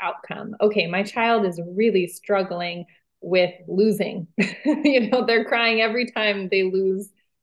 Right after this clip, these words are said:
cards or Mancala or whatever it is. Um, and so then, you know, coming up with activities that can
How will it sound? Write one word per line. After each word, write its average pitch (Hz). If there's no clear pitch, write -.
cards 185
or 180
Mancala 185
or 165
whatever 180
it 175
is. 175
Um, 170
and 190
so 180
then, 180
you 190
know, 170
coming 202
up 175
with 175
activities 165
that 170
can 175